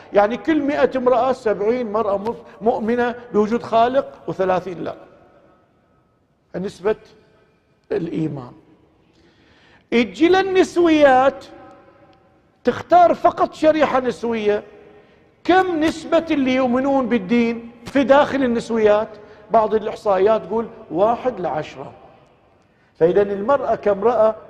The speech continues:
سبعة إلى عشرة، لكن في بطن النسويات واحدة لعشرة. يعني هذا الفكر جعل تراجع،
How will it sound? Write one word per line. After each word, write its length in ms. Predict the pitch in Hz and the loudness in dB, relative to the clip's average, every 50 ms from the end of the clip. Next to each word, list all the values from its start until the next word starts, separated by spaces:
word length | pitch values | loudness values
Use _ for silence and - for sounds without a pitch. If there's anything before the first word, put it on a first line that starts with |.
| - - - | -20 -20 -10
سبعة 420 | - - 254 254 269 247 254 277 | -4 -2 0 0 0 0 2 2
إلى 160 | 247 226 214 | 2 2 2
عشرة، 440 | 214 202 226 214 - - 208 196 - - - - - | 2 2 0 -2 -2 -4 -4 -4 -4 -6 -12 -6 0
لكن 340 | 185 196 208 202 233 214 | 2 2 2 2 -2 -6
في 160 | 170 196 233 226 | -6 -4 -4 0
بطن 340 | 202 - 349 349 - 349 | 2 2 0 0 -2 -4
النسويات 800 | 330 311 285 254 247 254 247 - 240 254 240 233 247 262 277 277 - - - - - - - | -2 -2 -2 -2 -2 -4 -4 -4 -6 -4 -2 -2 -2 -2 -2 -4 -6 -6 -14 -20 -20 -12 -6
واحدة 360 | 165 202 240 - - 214 262 | -2 -2 -2 -2 0 0 2
لعشرة. 480 | 247 233 196 190 214 202 - - 190 - - - - - | 2 2 2 2 0 -2 -2 -4 -4 -4 -4 -10 -8 0
يعني 280 | - 190 185 196 202 202 | 2 2 2 2 2 0
هذا 220 | 226 277 262 269 | 0 2 4 4
الفكر 420 | 254 247 254 - 285 277 - 277 233 | 2 2 2 0 -2 0 0 -4 -4
جعل 440 | 185 175 233 233 220 254 262 262 - | 2 2 4 4 6 4 2 2 2
تراجع، 540 | 226 214 233 254 285 311 294 220 247 - | 0 2 2 2 2 2 0 0 -2 -4